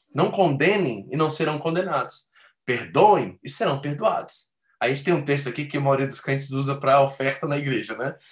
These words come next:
Mas tem muito mais a ver com a questão relacional,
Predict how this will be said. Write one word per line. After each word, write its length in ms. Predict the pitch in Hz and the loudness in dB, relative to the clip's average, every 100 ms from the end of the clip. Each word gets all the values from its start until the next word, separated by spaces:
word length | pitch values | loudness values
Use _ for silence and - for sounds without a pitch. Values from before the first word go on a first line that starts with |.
| _ - | _ -4
Mas 180 | 131 | -2
tem 120 | - 147 | 0 0
muito 420 | 147 185 240 202 | 2 2 2 4
mais 240 | 180 160 | 4 6
a 80 | 143 | 4
ver 240 | 127 120 | 4 0
com 80 | 127 | -2
a 80 | 120 | -4
questão 400 | 123 120 - 120 | -4 -4 -4 -4
relacional, 880 | 127 123 117 - 104 131 240 - | 0 2 2 -2 0 6 6 4